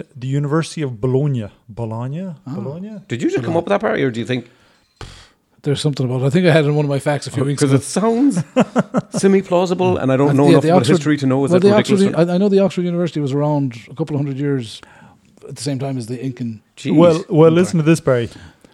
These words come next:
Speaker 2: Bologna.
Speaker 1: Uh, the,
Speaker 2: Bologna.
Speaker 1: the, uh, Bologna, yeah. The University of Bologna wa-, in Italy was established in eight, in ten eighty-eight. Okay?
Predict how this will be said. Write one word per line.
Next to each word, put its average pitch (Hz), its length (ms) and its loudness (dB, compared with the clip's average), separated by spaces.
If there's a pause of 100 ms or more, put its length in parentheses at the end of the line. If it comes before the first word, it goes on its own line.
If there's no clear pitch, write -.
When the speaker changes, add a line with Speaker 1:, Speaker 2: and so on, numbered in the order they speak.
(140)
Speaker 2:
Bologna. 135 280 -2
Speaker 1:
Uh, 147 240 4
the, 143 340 6
Speaker 2:
Bologna. 135 340 2
Speaker 1:
the, 131 420 0
uh, 127 220 -2
Bologna, 240 640 -4
yeah. 135 180 0 (280)
The 143 80 -4
University 170 340 0
of 151 40 -2
Bologna 156 280 2
wa-, 143 180 -2
in 139 180 -2
Italy 143 260 -4
was 123 120 -4
established 117 340 -4
in 117 120 -10 (200)
eight, 156 220 -6
in 127 260 -2
ten 165 400 -4
eighty-eight. 117 500 -12 (680)
Okay? 127 300 -2